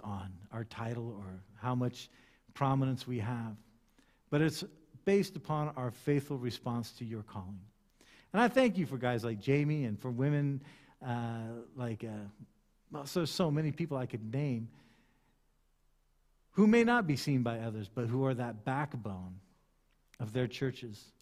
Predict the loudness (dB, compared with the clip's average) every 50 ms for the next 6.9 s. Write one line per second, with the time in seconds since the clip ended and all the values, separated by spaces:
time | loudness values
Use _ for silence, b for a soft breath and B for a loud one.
0 | _ _ -2 0 0 2 2 2 0 0 0 -2 -4 -4 -4 -6 -6 -6 -8 -10
1 | -14 -18 -20 _ _ _ _ _ _ _ _ _ _ _ _ _ _ _ _ _
2 | _ _ _ _ _ _ _ _ _ _ _ _ _ _ _ -4 -2 -2 0 2
3 | 4 4 4 4 4 2 0 -2 -2 -4 -6 -6 -4 -4 -4 -4 -4 -6 -8 -10
4 | -12 -16 -20 -20 -20 -20 _ _ _ _ _ _ _ _ _ _ _ _ _ _
5 | _ -4 -2 -2 0 2 4 6 6 6 6 4 2 0 -2 0 2 2 2 2
6 | 0 -2 -6 -6 -2 -2 -2 0 2 2 4 4 2 2 2 0 0 0 -2